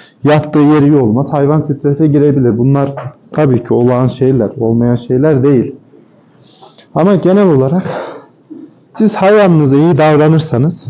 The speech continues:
tamam mı? Bak, hayvanınıza iyi davranırsanız, bak, rahatlıyor bu hayvan. Görüyor musunuz? Hayvanınıza iyi davranırsanız hayvan da size o şekilde geri dönüş yapar, verim verir.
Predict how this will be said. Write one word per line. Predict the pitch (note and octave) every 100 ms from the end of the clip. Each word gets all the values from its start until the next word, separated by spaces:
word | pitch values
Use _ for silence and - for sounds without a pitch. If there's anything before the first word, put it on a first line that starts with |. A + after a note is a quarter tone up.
| -
tamam | F3 F#3
mı? | G#2+ - -
Bak, | - _ - - _
hayvanınıza | E3 F3+ F3 C#3+ A2+ C3
iyi | D#3+
davranırsanız, | C#3+ C#3 D#3 E3 - C3 D#3+ -
bak, | A2 - - _ _ -
rahatlıyor | D3+ C#3+ - B2 G#2
bu | G2+
hayvan. | G2 G2 G#2 -
Görüyor | F3 A3+
musunuz? | A#2+ - - - - - - - - -
Hayvanınıza | - F3+ G#3 G3+ F#3 D#3
iyi | F#3 G#3+
davranırsanız | G3+ G3 G#3+ A#3 A3+ F#3 F#3+ G#3+ -
hayvan | F3+ F#3 F3
da | F#3
size | F3+ D#3+ F#3
o | E3
şekilde | D3+ C#3 C#3 C#3+ E3 E3+ - -
geri | C3 B2+
dönüş | A#2+ B2+ A#2
yapar, | B2 - C#3+ D3
verim | A#2 C3 C#3
verir. | G#2+ F#2+ -